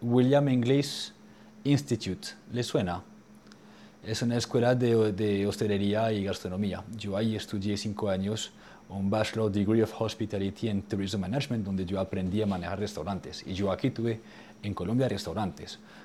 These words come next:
pero yo me di cuenta que es lo que más odio en mi vida. Amo la industria, amo la industria y amo comer, por eso,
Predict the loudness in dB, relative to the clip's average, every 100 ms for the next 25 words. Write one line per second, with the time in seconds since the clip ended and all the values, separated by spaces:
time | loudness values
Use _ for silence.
0 | -12 -4 -2 0 -2 -2 -2 -4 -2 -4
1 | -4 -4 -2 -2 -2 -2 -4 -2 -2 -2
2 | -2 -2 -2 -4 -10 -18 -20 -20 -20 -20
3 | -20 2 6 10 12 12 8 4 2 6
4 | 6 6 0 -10 -20 -20 -14 4 6 8
5 | 6 4 2 0 0 2 2 2 0 0
6 | -2 -2 -2 -4 -4 -4 -6 -6